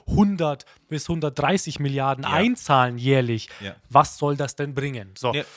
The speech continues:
Speaker 2: ja.
Speaker 1: Aber, und
Speaker 2: Ja.
Speaker 1: wie gesagt, jetzt, ich, ich spring gleich von der Kritik auch quasi mehr oder weniger zu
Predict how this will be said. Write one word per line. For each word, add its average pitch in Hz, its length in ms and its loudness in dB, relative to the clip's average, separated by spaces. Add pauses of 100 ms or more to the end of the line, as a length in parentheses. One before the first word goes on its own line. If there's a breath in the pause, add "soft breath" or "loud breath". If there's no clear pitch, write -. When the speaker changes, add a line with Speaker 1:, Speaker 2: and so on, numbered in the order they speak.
(140)
Speaker 2:
ja. 110 160 -6
Speaker 1:
Aber, 143 480 2 (120)
und 139 140 -14
Speaker 2:
Ja. 95 80 -14
Speaker 1:
wie 139 60 -14
gesagt, 135 240 -8
jetzt, - 280 -10
ich, 165 220 -14
ich 170 120 -10
spring 165 260 -2
gleich 156 240 0
von 160 100 -2
der 143 120 -4
Kritik 139 440 -10
auch 143 220 -12
quasi 143 520 -12
mehr 143 180 -6
oder 139 120 -6
weniger 139 300 -6
zu 135 340 -10